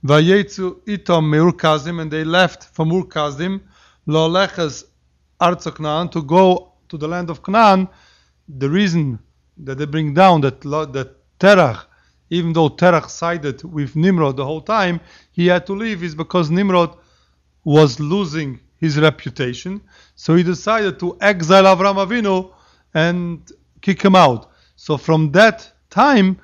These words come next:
from the time that the story of Ur Kasdim happened, it was four hundred thirty years. And according to the Vilna Gaon, the rest of the Parsha flows normally, that yes,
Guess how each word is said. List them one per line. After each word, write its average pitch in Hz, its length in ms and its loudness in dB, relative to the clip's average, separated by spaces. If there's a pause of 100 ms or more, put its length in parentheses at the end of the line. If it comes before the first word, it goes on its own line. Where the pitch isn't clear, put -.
(300)
from 160 220 -10
the 151 100 -10
time 175 520 2 (220)
that 143 320 -8 (380)
the 131 100 0
story 190 500 2
of 156 360 -10
Ur 190 140 -4
Kasdim 185 540 0
happened, 196 520 -6 (400)
it 175 280 0
was 190 380 2
four 180 300 -6
hundred 156 280 -2
thirty 151 220 4
years. 139 520 -2 (340)
And 165 420 -6 (400)
according 208 460 -4
to 202 80 -10
the 202 100 -4
Vilna 214 240 0
Gaon, 220 540 2 (240)
the 160 120 -6
rest 208 340 2
of 185 100 -4
the 196 100 0
Parsha 202 500 -4
flows 202 460 -2
normally, 160 560 2 (380)
that 147 320 -4 (760)
yes, 190 380 0